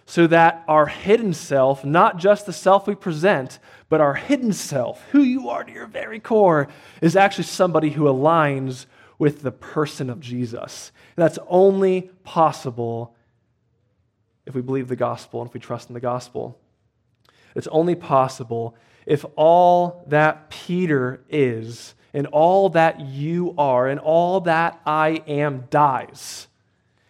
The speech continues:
and all that Jesus is takes its place. We must die, and the version of ourselves that is conforming to Jesus must rise and live and take its place. So let's talk moving from Peter to Jesus. We've talked about Jesus, Peter,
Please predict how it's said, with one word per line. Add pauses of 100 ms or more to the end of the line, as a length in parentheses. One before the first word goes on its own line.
and
all
that
Jesus
is
takes
its
place. (200)
We
must
die, (240)
and
the
version
of
ourselves
that
is
conforming
to
Jesus
must
rise
and
live
and
take
its
place.
So (540)
let's
talk
moving
from
Peter
to
Jesus.
We've
talked
about
Jesus, (320)
Peter,